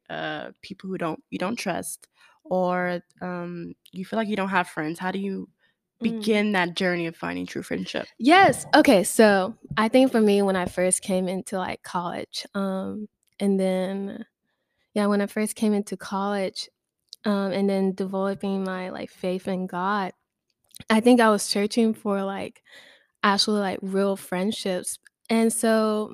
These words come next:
Speaker 2: my first, actually, like, I think of her often, like, my best friend is Kaylin. She was actually, like, my first friend that I actually really had. <laughs> And it was a rough friendship. Like, we actually hit a rough patch. And so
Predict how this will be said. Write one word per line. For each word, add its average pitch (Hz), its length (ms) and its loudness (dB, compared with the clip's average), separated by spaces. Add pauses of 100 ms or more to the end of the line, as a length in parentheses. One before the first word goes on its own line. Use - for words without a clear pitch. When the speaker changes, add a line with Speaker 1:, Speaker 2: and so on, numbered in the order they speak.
Speaker 2:
my 208 240 2
first, 226 360 2
actually, 208 440 2
like, 185 300 -8 (500)
I 208 100 0
think 226 200 4
of 214 120 -2
her 202 260 -2
often, 196 440 -4
like, 190 160 -6
my 190 100 -4
best 190 340 -6
friend 190 320 -6
is 190 200 -6
Kaylin. 190 480 -2
She - 120 -4
was 196 120 -4
actually, 196 260 -8
like, 196 200 -10
my 185 180 -8 (100)
first 190 380 -6
friend 185 400 -8 (400)
that 196 280 -2
I 214 160 2
actually 226 300 2
really 196 220 0
had. 202 500 -4
<laughs> - 80 -10
And 254 160 10
it 277 200 10
was 320 180 8
a 254 100 4
rough 214 340 2
friendship. 233 380 0
Like, 190 160 -4
we 220 120 2
actually 226 280 0
hit 208 220 -2
a 190 80 -2
rough 185 460 -4
patch. - 480 -6 (420)
And 208 260 0
so 202 520 0